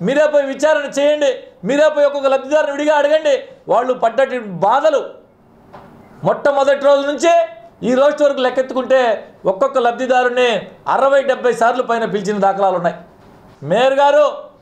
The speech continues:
చొరవ తీసుకోండి, అసలు ఏం జరుగుతుందో. మా, మా ప్రాంతాల్లో ఇల్లు కేటాయిస్తున్నారు, అయ్యా మీ, మీ ప్రాంతాల్లో లబ్ధిదారులకు ఇస్తున్నాం,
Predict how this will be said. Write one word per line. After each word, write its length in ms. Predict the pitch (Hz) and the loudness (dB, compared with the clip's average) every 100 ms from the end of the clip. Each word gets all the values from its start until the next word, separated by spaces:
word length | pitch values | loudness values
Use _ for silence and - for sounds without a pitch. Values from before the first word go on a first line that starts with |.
| - 196 | -4 0
చొరవ 200 | 262 285 | 2 0
తీసుకోండి, 640 | 285 262 294 285 277 233 - - _ _ _ - | -2 -4 0 2 2 0 -8 -20 _ _ _ -6
అసలు 240 | 202 262 240 | -2 0 2
ఏం 240 | 226 285 | 2 2
జరుగుతుందో. 640 | 294 302 302 302 311 311 - - - _ 165 | 2 0 -2 0 2 0 -2 -12 -20 _ -4
మా, 120 | 226 | -2
మా 140 | 247 | 0
ప్రాంతాల్లో 500 | 240 233 262 294 285 | 0 0 2 2 2
ఇల్లు 160 | 277 277 | 0 0
కేటాయిస్తున్నారు, 640 | 262 254 254 - 220 185 - | 0 2 0 0 -2 -2 -2
అయ్యా 260 | 180 254 320 | 0 2 0
మీ, 160 | 269 | -2
మీ 100 | 254 | -4
ప్రాంతాల్లో 540 | 208 214 247 269 254 247 | 0 0 0 0 0 0
లబ్ధిదారులకు 480 | 240 214 262 240 | -2 -2 -2 -4
ఇస్తున్నాం, 400 | 226 - 262 247 | -10 -4 0 0